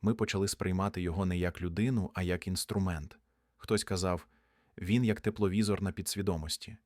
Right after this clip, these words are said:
Хтось називав його живою картою. Але він залишався спокійним, завжди один,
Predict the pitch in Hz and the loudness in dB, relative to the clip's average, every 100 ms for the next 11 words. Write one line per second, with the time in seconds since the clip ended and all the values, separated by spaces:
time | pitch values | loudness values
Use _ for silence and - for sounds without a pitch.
0 | _ _ _ _ - 107 104 101 87 90 | _ _ _ _ 2 4 4 2 2 2
1 | 98 90 85 87 85 - 101 98 92 76 | 2 2 0 0 -2 -2 0 2 2 -2
2 | - 78 71 76 82 98 _ _ _ _ | -6 -8 -10 -12 -12 -16 _ _ _ _
3 | - 92 90 98 98 98 92 104 - 95 | 0 2 4 4 4 2 0 -2 -4 -6
4 | - 87 85 78 78 90 _ _ - 90 | -6 -8 -8 -10 -12 -16 _ _ -6 -4
5 | 85 85 85 78 78 73 | -2 -2 -2 -2 -6 -10